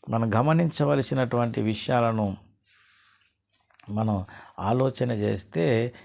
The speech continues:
ఎన్నో సంగతులు ఈ శ్రమ గురించి, అంటే శ్రమలో ఉండే మేలు గురించి, శ్రమ ద్వారా కలిగే ఆ దీవెన గురించి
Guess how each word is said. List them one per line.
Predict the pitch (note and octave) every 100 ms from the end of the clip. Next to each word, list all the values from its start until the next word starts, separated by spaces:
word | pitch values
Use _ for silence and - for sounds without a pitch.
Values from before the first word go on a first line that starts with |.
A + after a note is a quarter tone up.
| -
ఎన్నో | A2 C3+ F3
సంగతులు | F3+ C3+ C3+ C#3 C#3 E3 C#3+ G#2+ - -
ఈ | B2 A#2+
శ్రమ | A2 A#2+ B2 C3+
గురించి, | B2+ C3 B2 - C3 G#2+ A2+ -
అంటే | B2 C3+
శ్రమలో | - A#2+ C3+ C#3+
ఉండే | B2+ A#2+ B2
మేలు | A2 G#2 A#2+ C3
గురించి, | B2 B2+ A#2+ C#3 B2+
శ్రమ | A#2 A#2
ద్వారా | A#2+ B2
కలిగే | A2 A2+ A#2 A#2
ఆ | G#2+
దీవెన | G2 A2+ A#2+ A#2
గురించి | A2+ A2 A2 A2+